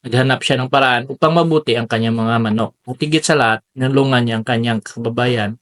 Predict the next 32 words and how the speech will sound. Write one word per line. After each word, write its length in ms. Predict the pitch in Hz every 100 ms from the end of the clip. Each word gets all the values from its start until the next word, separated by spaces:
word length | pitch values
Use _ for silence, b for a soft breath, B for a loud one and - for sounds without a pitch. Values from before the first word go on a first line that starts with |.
| -
upang 240 | 127 143
mampalakas 560 | 151 147 151 139 110 -
ang 160 | 127
buong 160 | 120 117
komunidad 560 | 127 135 139 107 101
ng 140 | - 101
sabungero. 560 | - 113 110 110 117 107 _ _ _ _ _ _ _ _
Habang 240 | 151 180 220
lumilipas 640 | 240 254 254 233 131 135 -
ang 80 | 139
panahon, 320 | 151 135 120
natutunan 640 | 120 123 - 143 135 135
ni 80 | 135
Manuel 480 | 131 127 110 110 107
na 160 | 113 120
ang 80 |
bawat 320 | 123 143 139 -
laban 400 | 139 117 110 113
ay 160 | 123
isang 240 | 123 127 117
hakbang 320 | 117 113 110
patungo 480 | 110 - 117 117 120
sa 160 | 131
mas 160 | 117 139
matatag 400 | 135 139 113 107
na 80 | 110
pagkatao. 640 | 107 104 - 104 104 104 _ _ _ _ _ _
Di 160 | - 135
man 160 | 147 147
siya 160 | 147
palaging 480 | 143 147 135 135 143
nananalo, 640 | 147 151 170 170 127 131